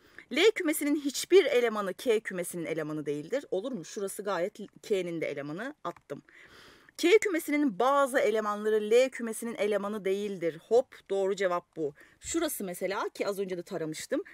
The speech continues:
Ne diyor? Bazı elemanları, buradaki elemanlar L'nin elemanı değil. Gayet doğru. Diğerlerine bakalım.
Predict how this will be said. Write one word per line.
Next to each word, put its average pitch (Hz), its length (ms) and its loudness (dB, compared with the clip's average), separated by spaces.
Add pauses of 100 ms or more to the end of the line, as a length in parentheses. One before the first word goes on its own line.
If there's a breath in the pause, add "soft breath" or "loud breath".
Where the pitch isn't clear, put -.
(160 loud breath)
Ne 247 180 0
diyor? 233 260 4
Bazı 269 380 2
elemanları, 175 680 0
buradaki 214 400 -4
elemanlar 165 520 -4 (100)
L'nin 208 400 0
elemanı 160 460 -2
değil. 196 260 -6 (180)
Gayet 165 400 -4
doğru. 240 320 -2 (320 loud breath)
Diğerlerine 262 460 6
bakalım. 277 320 0